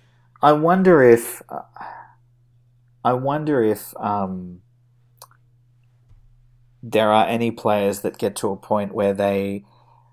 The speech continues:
Speaker 2: where they're quite happy for their only remaining objective to be go to each of the kingdoms and collect as many coins as you can, and, and, you know, the coins,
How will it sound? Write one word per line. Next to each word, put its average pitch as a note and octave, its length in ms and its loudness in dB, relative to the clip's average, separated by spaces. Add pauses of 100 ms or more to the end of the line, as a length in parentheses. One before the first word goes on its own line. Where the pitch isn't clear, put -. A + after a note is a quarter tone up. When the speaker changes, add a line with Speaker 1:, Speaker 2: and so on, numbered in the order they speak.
(520)
Speaker 2:
where A#2 160 6
they're G#2+ 180 6
quite B2 320 4
happy A2 360 0
for - 180 -4
their G#2 420 4
only A2+ 360 0
remaining G#2 540 -4
objective G2+ 640 -4
to G#2+ 120 -10
be G2+ 360 -2
go G#2+ 240 2
to G#2+ 160 4
each G#2 200 2
of G#2 80 -4
the G#2 60 -4
kingdoms G2 500 -10
and F#2 160 -12
collect G2+ 360 -6
as G2 120 -8
many F#2 260 -6
coins G#2 440 -4
as F#2+ 160 -12
you F#2 120 -8
can, F#2 400 -8
and, F#2 240 -10 (100)
and, G2 400 -6
you A2 120 -6
know, F#2+ 280 -4 (480)
the G2+ 80 -2
coins, G#2+ 680 -2